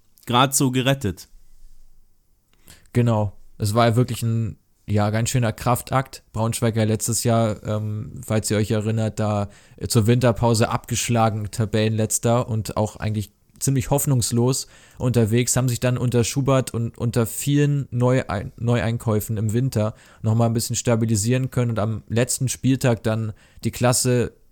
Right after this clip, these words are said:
Speaker 2: hauchzart gere-, gehalten. Äh, da wär's auch in einem, beinahe im Desaster geendet, dass man quasi von der zweiten Liga direkt durchgereicht wird.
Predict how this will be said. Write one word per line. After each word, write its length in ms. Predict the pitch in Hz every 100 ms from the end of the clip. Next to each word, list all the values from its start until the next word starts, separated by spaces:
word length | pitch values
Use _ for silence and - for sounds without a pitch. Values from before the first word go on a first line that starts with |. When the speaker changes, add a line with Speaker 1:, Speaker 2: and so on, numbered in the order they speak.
| -
Speaker 2:
hauchzart 580 | 139 160 - 117 104 -
gere-, 320 | 110 104 -
gehalten. 560 | - 104 113 120 127 147 - _ _ _
Äh, 240 | 110 110 107
da 160 | 113
wär's 220 | 117 120
auch 180 | - 127
in 140 | 113 120
einem, 200 | 117 - -
beinahe 300 | 120 120 120
im 140 | 117
Desaster 540 | 107 107 113 127 - 120
geendet, 480 | 107 98 110 117 117
dass 140 | 107
man 260 | 113 110 107
quasi 340 | 110 110 107
von 260 | - 120 120
der 100 | 110
zweiten 400 | 107 113 - 113
Liga 220 | 123 117
direkt 360 | 117 110 -
durchgereicht 720 | 135 143 - 117 104 104 -
wird. 280 | 107 110 127